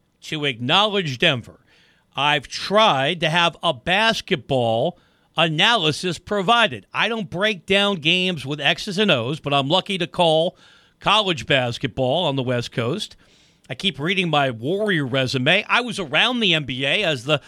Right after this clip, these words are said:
sideline reporter for nine years in Golden State, so I might have picked up a thing or two, but I also just love watching hoops.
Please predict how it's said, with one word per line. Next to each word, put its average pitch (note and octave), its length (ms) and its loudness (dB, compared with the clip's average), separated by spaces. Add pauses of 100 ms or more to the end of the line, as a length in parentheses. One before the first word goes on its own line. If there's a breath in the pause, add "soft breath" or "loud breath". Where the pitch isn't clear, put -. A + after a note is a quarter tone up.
(120)
sideline F3 540 0
reporter C#3+ 460 -8
for D3 120 -14
nine D#3+ 360 0
years F#3 260 -2
in C#3+ 80 -4
Golden B2+ 280 -2
State, E3+ 280 0 (240 loud breath)
so - 140 -2
I C4+ 80 4
might C4 200 2
have - 120 -2
picked G#3+ 220 0
up G3+ 120 -2
a D3+ 40 -6
thing F3 240 -2
or A#2+ 80 -8
two, F3 420 0 (320 loud breath)
but C#4 140 4
I C#4+ 80 6
also C4+ 260 2
just G3 220 -4
love G#3 180 2
watching G#3 320 2
hoops. C4+ 400 -4